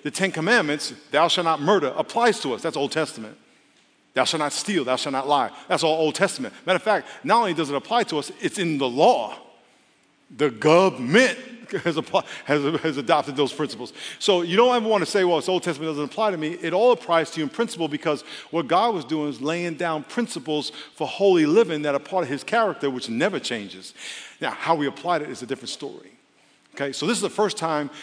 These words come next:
that tithe was introduced in the Bible, but this is even before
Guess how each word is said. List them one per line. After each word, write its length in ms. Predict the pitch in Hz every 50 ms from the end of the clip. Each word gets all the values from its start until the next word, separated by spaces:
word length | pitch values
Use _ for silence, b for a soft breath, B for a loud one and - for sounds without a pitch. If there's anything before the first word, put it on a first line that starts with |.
| B B
that 140 | B 139 135
tithe 680 | - - - - 190 208 220 202 170 151 143 147 135 123
was 180 | 120 127 120 147
introduced 420 | 156 135 135 127 139 147 131 -
in 60 | 139
the 80 | 127 117
Bible, 420 | 117 170 190 190 170 143 143 135 B B B B
but 120 | - 160
this 120 | 160 254 220
is 140 | 208 180 175
even 220 | 180 160 147 135
before 880 | 110 101 147 143 - - - - 240 277 285 277 240 180 131 113 107